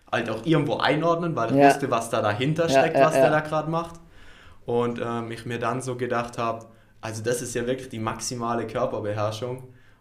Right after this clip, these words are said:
Speaker 1: Und das hat mich dann, ab da, dem Punkt hat mich, das war immer so dieser Gedanke, okay, irgendwann will ich meine Planche beherrschen.
Speaker 2: Geil.
Speaker 1: Dieser Traum da.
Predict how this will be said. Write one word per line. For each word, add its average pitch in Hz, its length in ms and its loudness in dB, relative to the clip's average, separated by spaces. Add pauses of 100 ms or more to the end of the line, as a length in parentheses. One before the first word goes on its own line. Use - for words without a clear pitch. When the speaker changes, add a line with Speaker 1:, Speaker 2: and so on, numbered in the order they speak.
(120)
Speaker 1:
Und 107 180 -8
das 104 120 -8
hat 107 140 -2
mich 110 140 -10
dann, 107 220 -4
ab 135 260 -6
da, 127 220 4
dem 123 360 -6
Punkt 143 260 -2
hat 123 160 -6
mich, 120 120 -8
das - 280 -12
war 117 120 -2
immer 151 200 2
so 135 120 0
dieser 120 200 -2
Gedanke, 120 320 -2
okay, 113 160 -4
irgendwann 113 480 0
will 110 120 -4
ich 110 100 -10
meine 104 220 -6
Planche 110 380 -2
beherrschen. 107 520 -4
Speaker 2:
Geil. 147 480 10
Speaker 1:
Dieser 113 240 0
Traum 110 320 0
da. 104 300 -2